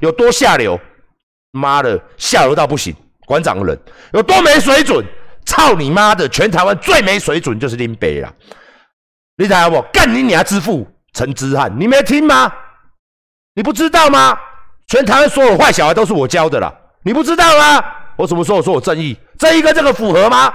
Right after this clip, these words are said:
有相辅相通吗？有人说自己很正义，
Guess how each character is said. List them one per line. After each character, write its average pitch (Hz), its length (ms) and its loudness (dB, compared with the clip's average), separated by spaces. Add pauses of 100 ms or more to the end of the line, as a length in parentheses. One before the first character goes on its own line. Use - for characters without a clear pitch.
(1400)
有 226 160 2
相 320 180 2
辅 214 200 -4
相 285 200 0
通 285 220 0
吗？ 254 240 2 (1200)
有 214 160 4
人 269 140 4
说 320 160 2
自 320 140 -2
己 277 140 2
很 190 120 2
正 294 220 0
义， 269 220 0